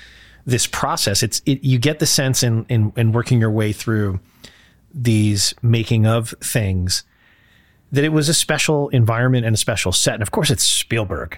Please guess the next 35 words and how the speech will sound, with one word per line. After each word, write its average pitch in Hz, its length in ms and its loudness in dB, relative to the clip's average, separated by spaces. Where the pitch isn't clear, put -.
And 117 120 2
of 107 100 -2
course, 131 180 -2
you're 117 80 -2
talking 127 300 0
about 117 160 0
people 113 260 -2
who 107 140 0
know 110 560 0
the 123 80 0
history 123 380 0
and 101 80 2
grew 127 180 4
up 123 120 -2
on 113 100 0
these 107 220 0
movies. 110 640 0
And 117 400 2
I 113 140 -2
think 139 280 -2
they 123 120 0
were 110 140 0
very 147 300 0
aware 113 640 -2
that 104 120 -4
they 107 120 -2
were 101 120 -2
participating 107 680 -2
in 90 100 -2
something 92 520 -2
truly 185 360 0
special 120 420 -2
and 92 140 0
unique. 92 460 -2
And 120 440 2